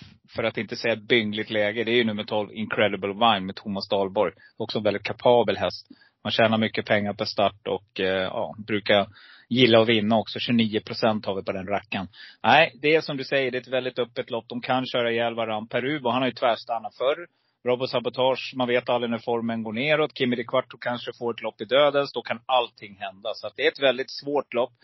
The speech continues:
Men jag tycker någonstans att det står mellan tre och fem. Det är i alla fall mina två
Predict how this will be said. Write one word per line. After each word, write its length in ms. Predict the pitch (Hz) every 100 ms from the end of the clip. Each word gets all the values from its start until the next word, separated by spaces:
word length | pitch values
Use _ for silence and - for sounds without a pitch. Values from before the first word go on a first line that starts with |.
| _ -
Men 120 | 120
jag 100 | 120
tycker 280 | 147 - 127
någonstans 500 | 117 113 113 107 -
att 80 |
det 80 | 117
står 260 | - 113 110
mellan 320 | 104 101 101 - -
tre 280 | 110 101 98
och 80 | -
fem. 240 | 113 98 98
Det 60 |
är 20 | 107
i 40 |
alla 140 | 98 95
fall 220 | 101 95
mina 260 | 95 95
två 380 | 92 107 98 92